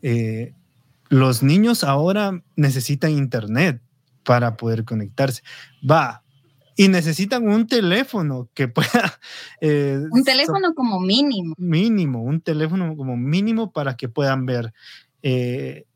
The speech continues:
Speaker 1: las imágenes, ya ni siquiera texto, ya no un mensaje de texto, sino tienen que ver imágenes porque las maestras mandan imágenes, mandan videos. Um, algunos dan clases en línea que donde todos se tienen que conectar y todo eso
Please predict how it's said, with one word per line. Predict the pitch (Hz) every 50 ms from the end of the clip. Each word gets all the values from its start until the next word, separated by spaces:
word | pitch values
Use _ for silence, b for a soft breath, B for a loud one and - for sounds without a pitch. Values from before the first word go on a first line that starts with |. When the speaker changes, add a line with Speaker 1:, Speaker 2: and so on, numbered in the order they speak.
| _ _
Speaker 1:
las | - - 135 139 135 123 - - -
imágenes, | 143 127 117 120 143 180 190 - - 127 113 113 110 117
ya | 147 160
ni | 185 202
siquiera | 180 - 165 - 160 160 - -
texto, | - 143 165 - - - - 127 113 110 110
ya | 120 135 147
no | 160
un | 165 165
mensaje | 175 160 165 156 143 165
de | 143
texto, | 120 - 147 156 - - - - - 107
sino | 113 120 123 127 120 B B B B
tienen | - 151 156 180
que | 170 180
ver | 170 175 165
imágenes | 160 147 143 156 175 170 165 147 131 127
porque | 127 131 123 131
las | 123 123
maestras | 123 120 127 139 - 160 151
mandan | 143 143 143 143 147 147
imágenes, | 135 117 110 131 160 165 - 131 120 113 107 113
mandan | 117 123 135 147 147 147
videos. | 131 117 107 117 135 143 127 110 107 - - B B B B B B B B B B -
Um, | 131 131 131 127 127 127 127 120 117 123 170 - 160
algunos | 143 135 135 139 147 165 190 190 - - _ - - - _ _ _ -
dan | 147 135 143 147 139
clases | - 143 147 156 170 - 165 151 143 - -
en | 143 135 123 117
línea | 123 143 156 156 143 123 117
que | 113 131
donde | 127 123 117 113
todos | 113 131 135 143 147
se | 135 131
tienen | 120 139 139 139 127
que | - 143
conectar | - 165 131 117 - - 127 127 127 123 - B B B B B B B B B
y | - 139
todo | 117 - 139 147 160 165 160 156
eso | 151 160 190 - - 220 226 202 160